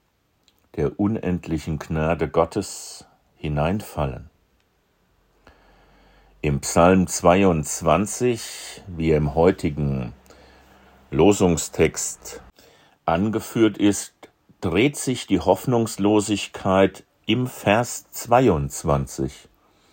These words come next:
Ja, Psalm zweiundzwanzig, zweiundzwanzig. Dort dreht sich die Hoffnungslosigkeit, und zwar mit den Worten: „Herr,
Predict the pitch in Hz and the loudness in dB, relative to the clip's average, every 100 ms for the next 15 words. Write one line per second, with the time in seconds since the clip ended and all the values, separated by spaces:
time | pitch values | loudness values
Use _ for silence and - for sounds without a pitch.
0 | _ _ _ 69 69 76 92 - - 82 | _ _ _ -4 0 0 -2 -4 0 2
1 | 95 90 - 78 104 123 101 - 101 107 | 2 0 0 2 2 0 -2 -2 -2 -2
2 | - 101 - - 92 95 98 95 - 85 | -4 -4 -6 -2 0 2 2 0 -2 0
3 | 80 76 69 - - _ _ _ _ _ | 0 -2 -6 -6 -12 _ _ _ _ _
4 | _ - 80 92 - 80 85 101 - 110 | _ 0 2 2 -2 -4 -2 -2 -4 -4
5 | 104 - - - _ _ _ _ _ _ | -4 -6 -14 -16 _ _ _ _ _ _
6 | _ _ - 78 98 - 87 78 80 82 | _ _ -8 -6 -4 -4 -4 -2 -2 -2
7 | 82 80 92 90 95 - 110 120 107 92 | -2 0 2 4 2 2 0 2 2 2
8 | 80 76 80 98 - 123 120 117 - _ | 0 0 2 2 0 -4 -4 -6 -10 _
9 | _ _ _ _ _ - - 104 104 92 | _ _ _ _ _ -4 4 4 4 -4